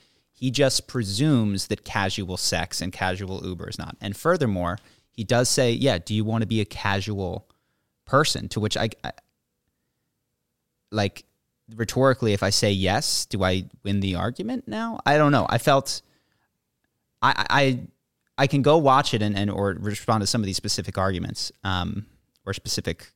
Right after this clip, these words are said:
questions, critiques. But, um, yeah, that's,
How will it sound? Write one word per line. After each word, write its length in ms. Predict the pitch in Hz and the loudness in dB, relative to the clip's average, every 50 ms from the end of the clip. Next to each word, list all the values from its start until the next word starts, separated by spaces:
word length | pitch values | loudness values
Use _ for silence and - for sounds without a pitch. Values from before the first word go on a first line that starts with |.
| _ _ | _ _
questions, 400 | - - 95 - - 98 90 - | -4 -4 -2 -2 -4 -6 -8 -8
critiques. 480 | - 110 - - 95 - - - - - _ _ _ _ _ _ _ _ _ _ _ 120 - | -10 -12 -8 -6 -6 -6 -6 -10 -10 -12 _ _ _ _ _ _ _ _ _ _ _ -14 -4
But, 180 | - 98 95 95 | -2 0 0 0
um, 400 | 92 90 87 90 90 98 113 - _ _ _ _ - - _ _ - - _ _ _ _ | 0 -2 -2 -4 -4 -6 -8 -12 _ _ _ _ -20 -20 _ _ -20 -20 _ _ _ _
yeah, 160 | - 104 87 82 - - | -2 -2 -2 -2 -4 -8
that's, 380 | - 98 92 - - - - | -6 -4 -4 -2 -4 -6 -6